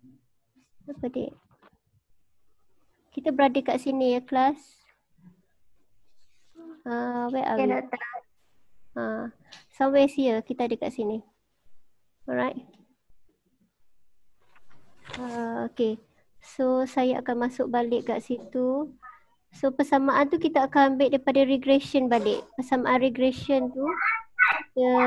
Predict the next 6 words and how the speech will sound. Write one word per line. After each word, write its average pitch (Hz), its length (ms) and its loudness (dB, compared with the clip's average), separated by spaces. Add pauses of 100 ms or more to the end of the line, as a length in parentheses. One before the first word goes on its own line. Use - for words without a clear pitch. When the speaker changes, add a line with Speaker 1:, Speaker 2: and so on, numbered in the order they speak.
(220)
Speaker 1:
refer 277 320 2
daripada 262 560 4
ni, 285 420 2 (220)
contoh 254 560 0
yang 240 320 0
sini, 247 480 2